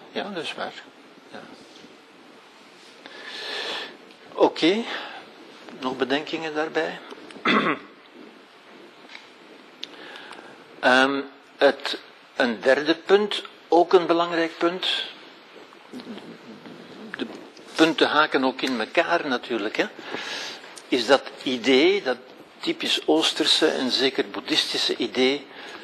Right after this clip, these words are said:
dat er geen ik of zelf is. Ja.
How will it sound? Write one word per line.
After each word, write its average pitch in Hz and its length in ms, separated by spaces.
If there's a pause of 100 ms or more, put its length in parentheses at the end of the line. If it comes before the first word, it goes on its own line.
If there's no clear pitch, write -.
(160)
dat - 300
er 113 120
geen 151 640 (160)
ik - 360
of - 300
zelf - 720
is. - 460 (920)
Ja. - 180